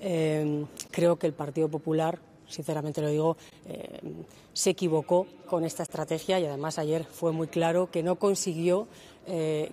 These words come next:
que, que su problema fuese un problema para la Unión Europea. Eh, creo que fue muy claro el comisario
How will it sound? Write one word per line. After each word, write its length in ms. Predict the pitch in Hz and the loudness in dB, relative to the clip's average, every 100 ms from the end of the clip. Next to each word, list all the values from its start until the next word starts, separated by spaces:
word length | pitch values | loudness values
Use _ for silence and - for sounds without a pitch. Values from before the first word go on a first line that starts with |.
| - | -4
que, 260 | 156 160 - | 0 0 -2
que 140 | 175 | -4
su 160 | - 240 | 0 0
problema 600 | 226 196 180 185 208 247 - - - | 2 4 4 2 2 -2 -8 -20 -20
fuese 500 | - 190 185 - 202 196 | -6 0 0 2 0 2
un 160 | 208 | -2
problema 600 | 196 185 165 170 180 202 - - - | 0 0 2 2 0 -2 -8 -20 -6
para 160 | 160 | -4
la 160 | 151 147 | -2 -2
Unión 220 | 143 147 | -2 -4
Europea. 440 | 139 135 127 113 - - - - - - | -4 -6 -8 -14 -16 -20 -20 -20 -20 -10
Eh, 540 | 208 165 156 165 - - - | -6 -4 -2 -4 -6 -8 -2
creo 180 | 190 196 | 2 2
que 60 | |
fue 140 | 196 190 | 2 2
muy 120 | 170 | 2
claro 340 | 170 170 190 240 - - | 2 2 2 -4 -18 -10
el 100 | 202 | -8
comisario 680 | 170 156 147 170 170 202 254 | -4 -4 -2 0 2 0 -2